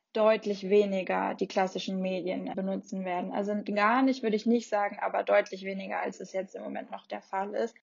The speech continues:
Kommt natürlich auch immer drauf an, auf welche Generation man das betrachtet. Aber meine Generation zum Beispiel, ich bin sechsundneunzig geboren.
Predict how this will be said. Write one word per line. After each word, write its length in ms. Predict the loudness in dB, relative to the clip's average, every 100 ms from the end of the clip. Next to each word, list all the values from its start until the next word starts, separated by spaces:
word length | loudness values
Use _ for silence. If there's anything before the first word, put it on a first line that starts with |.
| _ _ _ -4
Kommt 160 | 0
natürlich 320 | 2 2 2 4
auch 240 | 4 2
immer 200 | -4 -2
drauf 220 | -2 -2
an, 280 | -2 -2 -2
auf 160 | -4 -4
welche 220 | -4 -4
Generation 640 | -4 -4 -4 -4 -4 -2
man 140 | -4
das 160 | -6 -6
betrachtet. 420 | -6 -2 -2 -2
Aber 380 | -2 0 -2 -2
meine 260 | 0 2 2
Generation 580 | 0 0 0 -2 -6 -8
zum 160 | -6
Beispiel, 320 | -6 -6 -6 -8
ich 140 | -8
bin 200 | -10 -6
sechsundneunzig 680 | -4 -4 -4 -4 -4 -6 -4
geboren. 500 | -2 2 2 2